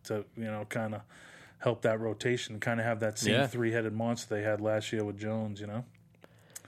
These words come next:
Speaker 2: Yeah, hopefully it'll be as effective. We'll see, but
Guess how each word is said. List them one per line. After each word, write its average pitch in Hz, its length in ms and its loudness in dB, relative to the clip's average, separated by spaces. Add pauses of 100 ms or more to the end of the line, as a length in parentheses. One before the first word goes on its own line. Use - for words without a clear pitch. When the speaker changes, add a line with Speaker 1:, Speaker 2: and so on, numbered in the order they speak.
Speaker 2:
Yeah, 120 160 8
hopefully 117 300 2
it'll 104 100 2
be 104 140 4
as 104 160 2
effective. 113 580 -2 (200)
We'll 98 160 -4
see, 101 280 -2
but 92 320 0